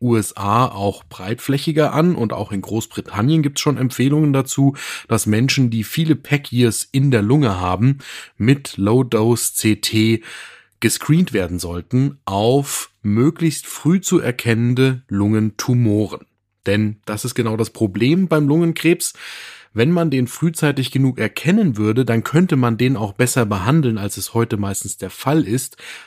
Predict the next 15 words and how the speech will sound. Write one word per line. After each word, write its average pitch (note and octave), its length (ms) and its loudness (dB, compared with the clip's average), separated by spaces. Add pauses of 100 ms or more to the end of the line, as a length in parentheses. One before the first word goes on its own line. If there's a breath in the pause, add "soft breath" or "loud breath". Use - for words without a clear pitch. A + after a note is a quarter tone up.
(200 loud breath)
weil A#2 640 0
ein A2 420 0 (500)
Lungenkarzinom A#2+ 1400 0
normalerweise G#2+ 840 0
halt G2+ 320 -4
so G#2+ 340 0
lange A2+ 320 0
keine G2+ 300 -2
Beschwerden G2+ 440 -2
verursacht, G2 520 -4 (420 loud breath)
bis F2+ 220 -6
es - 160 -10
zu B2 100 -4
spät - 420 -8
ist. - 280 -18